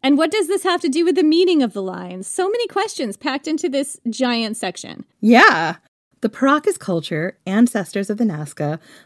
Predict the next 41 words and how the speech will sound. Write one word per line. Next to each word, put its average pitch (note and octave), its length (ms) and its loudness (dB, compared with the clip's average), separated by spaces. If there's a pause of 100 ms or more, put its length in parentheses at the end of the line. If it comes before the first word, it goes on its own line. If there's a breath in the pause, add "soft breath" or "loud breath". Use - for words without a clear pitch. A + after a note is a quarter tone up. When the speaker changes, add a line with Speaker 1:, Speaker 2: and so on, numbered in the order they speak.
(120)
Speaker 2:
lived A3 440 2
on A3+ 120 4
the A#3+ 60 4
high F#3 380 -4
desert F#3 300 -6
plains D3 480 -6 (300 soft breath)
from G3+ 200 -4
roughly G#3 440 -2
twelve B3+ 400 -2
hundred A#3+ 320 2
B F3 180 -4
C D#3+ 360 -6
to - 140 -10
around F3 480 -4
a E3 60 -8
hundred D3 480 -6
B D#3 160 -6
C. - 400 -12 (140)
They G#4+ 420 0
also G3 320 0
practiced G3 540 -8
trepanation. F3 800 -4 (300)
Decapitated G#3+ 800 -2
heads D#3+ 540 -6
figure E3 320 -6
prominently E3 880 -4
in F3+ 100 -2
their D#3 240 -8
art D3+ 240 -4
and F#3+ 140 -6
iconography. D3 880 -6 (340)
They, F4 320 4
too, F#3 500 0
drew G#3+ 220 0
enormous G#3 720 4
petroglyphs E3+ 720 -6
on F3 80 -6
the F3+ 80 -6
high F3 360 -6
desert D#3+ 320 -8
plain C#3 400 -4